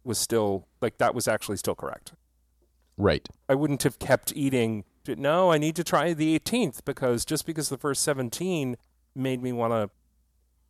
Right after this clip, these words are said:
Speaker 1: curl up and die, um, the, the next one might be great. Like,
Speaker 2: <laughs>
Speaker 1: nah.
Speaker 2: Well,
Speaker 1: I
Speaker 2: I
Speaker 1: don't
Speaker 2: wasn't
Speaker 1: need that.
Speaker 2: suffering. I wasn't, like, it's not like I had a, I wasn't revolted by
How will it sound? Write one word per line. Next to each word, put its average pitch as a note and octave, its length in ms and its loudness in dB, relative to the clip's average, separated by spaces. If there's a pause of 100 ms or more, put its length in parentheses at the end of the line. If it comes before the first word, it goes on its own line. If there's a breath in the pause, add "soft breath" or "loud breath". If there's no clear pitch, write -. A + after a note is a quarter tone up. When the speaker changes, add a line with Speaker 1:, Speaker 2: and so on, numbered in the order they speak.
(140)
Speaker 1:
curl B2+ 260 0
up A2 120 0
and G#2+ 100 -6
die, G2 400 2 (460)
um, A#2 360 0 (200)
the, B2 200 -6
the A#2+ 120 -2
next C#3+ 240 2
one A#2+ 160 -2
might A#2 160 -4
be A#2+ 100 -8
great. - 480 -2
Like, C3+ 200 0
Speaker 2:
<laughs> - 20 -
Speaker 1:
nah. F#3 340 2 (640 loud breath)
Speaker 2:
Well, G#3 120 8
Speaker 1:
I - 20 6
Speaker 2:
I - 40 6
Speaker 1:
don't D4+ 80 10
Speaker 2:
wasn't E4 180 6
Speaker 1:
need - 20 -2
that. - 40 4
Speaker 2:
suffering. G#3+ 380 8
I A#3 80 10
wasn't, D4 340 4
like, F3 140 6
it's - 160 0
not B3 200 2
like E3 160 6
I B2 120 10
had A#2+ 240 6
a, F2+ 180 6 (480 loud breath)
I C#3 100 6
wasn't F#3 280 8
revolted A2 520 6
by C#2+ 220 0